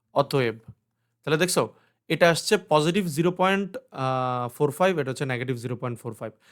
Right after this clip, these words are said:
তাহলে মোট এনট্রপি কত হবে? মোট এনট্রপি, এনট্রপি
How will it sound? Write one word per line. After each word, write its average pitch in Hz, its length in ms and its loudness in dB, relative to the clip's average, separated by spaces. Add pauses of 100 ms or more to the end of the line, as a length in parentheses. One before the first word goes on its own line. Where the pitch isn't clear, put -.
(140)
তাহলে 131 140 -4
মোট 175 280 4
এনট্রপি 190 380 4
কত 190 160 4
হবে? 180 180 4 (680)
মোট 131 360 -2
এনট্রপি, 135 520 -2 (2500)
এনট্রপি 123 1040 -8